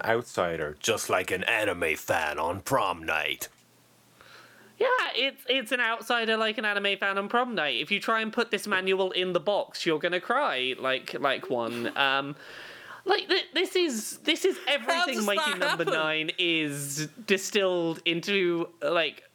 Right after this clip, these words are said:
Speaker 2: these physical rewards. You had a year and a half extra to do this. These came
Speaker 3: Yeah.
Speaker 2: considerably after they were promised, and you didn't check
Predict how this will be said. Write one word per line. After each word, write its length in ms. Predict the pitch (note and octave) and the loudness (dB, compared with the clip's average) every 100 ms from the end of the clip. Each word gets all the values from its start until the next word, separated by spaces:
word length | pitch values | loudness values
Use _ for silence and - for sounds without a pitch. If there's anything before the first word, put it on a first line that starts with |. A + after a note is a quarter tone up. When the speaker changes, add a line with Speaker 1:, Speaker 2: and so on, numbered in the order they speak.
| - | 0
Speaker 2:
these 280 | F3 E3 - | 2 2 0
physical 400 | E3+ D#3 D3+ D#3+ | 0 0 0 0
rewards. 560 | C#3+ C#3 C#3 B2+ A2 | 0 0 0 0 0
You 100 | G#3+ | 0
had 140 | C#4 E4 | 2 0
a 40 | |
year 280 | B3+ C#4+ D#4+ | 0 0 0
and 100 | A#3+ | 0
a 60 | |
half 280 | A3+ A#3 A3+ - | 0 0 0 -2
extra 400 | G3+ - - E3 | -4 -4 0 0
to 140 | D#3+ | 0
do 260 | D3 D#3 D3+ | 0 0 0
this. 440 | A#2+ - - - - - - - | -2 -2 -4 -12 -14 -18 -18 -4
These 200 | - G#3+ | 0 0
came 120 | A3 C4 | 2 0
Speaker 3:
Yeah. 180 | D#3+ | 0
Speaker 2:
considerably 720 | C4+ G#3+ D4 D4 C4+ A#3 B3 A#3 | -2 0 0 2 0 0 0 0
after 300 | A#3+ B3 G#3+ | 0 -2 0
they 120 | G#3 | 0
were 120 | F#3+ | 0
promised, 680 | F#3+ G3+ C#3+ B2 - - - - - - | 0 0 0 -2 -4 -10 -12 -18 -20 2
and 120 | G3+ G3+ | 2 2
you 120 | G#3+ | 0
didn't 340 | A3+ G#3+ A3+ | 0 0 -4
check 540 | - A#3 G#3 - - | 0 0 0 -4 -10